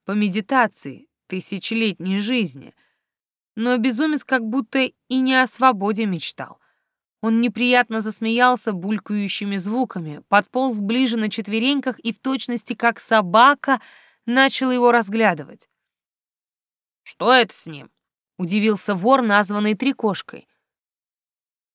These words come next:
«Он своих знает, а к чужим привыкает долго.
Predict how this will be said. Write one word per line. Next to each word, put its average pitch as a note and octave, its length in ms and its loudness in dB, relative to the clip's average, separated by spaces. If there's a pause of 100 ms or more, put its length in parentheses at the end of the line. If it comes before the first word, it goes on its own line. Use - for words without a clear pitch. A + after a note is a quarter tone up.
(540)
«Он G#3+ 240 -2
своих A#3+ 500 2
знает, A#3 460 4
а A3 80 2
к - 60 -14
чужим A#3+ 360 0
привыкает C4 640 2
долго. G#3+ 640 2